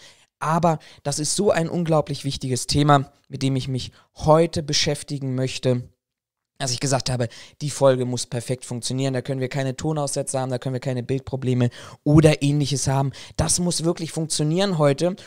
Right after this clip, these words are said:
und von daher haben wir uns nochmal entschieden, dass ich diese Folge im Vorfeld aufnehme und dann auf die Plattform stelle, so wie es gewohnt ist. Ab kommende Woche dann wieder,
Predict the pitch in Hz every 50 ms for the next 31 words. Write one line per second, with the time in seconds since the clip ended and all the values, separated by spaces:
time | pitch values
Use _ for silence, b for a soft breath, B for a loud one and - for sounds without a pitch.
0 | B B B B - 139 131 147 143 135 139 135 139 135 131 131 135 123 123 120
1 | - 127 123 120 113 98 95 - - - 143 139 131 127 120 B B B _ -
2 | 127 - - - - 120 - - 123 123 120 120 117 - - 123 120 117 117 120
3 | 117 - - 127 123 120 117 - - - 123 120 117 - 120 113 110 - - 117
4 | 120 117 117 - - 123 117 113 110 110 110 107 b b b b b _ _ -
5 | 135 131 131 127 120 - - - - 120 113 113 - - - 110 113 110 - -
6 | - 123 117 - - - 117 117 - - - 120 117 117 117 - - - 120 120
7 | 113 120 127 127 131 139 160 156 160 160 151 131 131 131 127 120 113 - - -
8 | 135 117 - 92 98 113 117 - - - - - - b b b b b b b
9 | b b - 143 - - - - 202 226 233 226 202 185 196 196 185 160 139 156
10 | 170 185 175 147 131 139 156 147 151 143 135